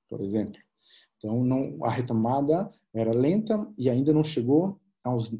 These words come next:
ao nível de dois mil e sete. Bom, e essa crise de dois mil e vinte,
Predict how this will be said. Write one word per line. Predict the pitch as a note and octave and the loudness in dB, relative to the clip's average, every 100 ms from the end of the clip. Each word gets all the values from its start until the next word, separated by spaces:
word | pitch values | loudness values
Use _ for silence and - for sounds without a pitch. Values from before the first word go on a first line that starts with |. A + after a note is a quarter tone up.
| - | -8
ao | A2+ G#2+ | -6 -2
nível | A2 D3 D3 F3 | 2 2 2 -2
de | D3 A#2+ F3 | -2 -2 0
dois | C3+ A2+ | 2 2
mil | A2 | 0
e | |
sete. | - D#2 - - _ _ _ _ _ - - - _ - | -4 -12 -12 -18 _ _ _ _ _ -20 -20 -20 _ -4
Bom, | A#2+ G2 - - - | -2 -2 -6 -14 -2
e | F#3 | 4
essa | G#3+ G3+ | 4 4
crise | F3+ C#3+ B2 | 0 0 0
de | |
dois | C3+ D3+ | 4 4
mil | E3 | 4
e | D#3+ | 2
vinte, | B2+ E3+ D#3+ B3 D#4+ | 2 0 0 -2 -4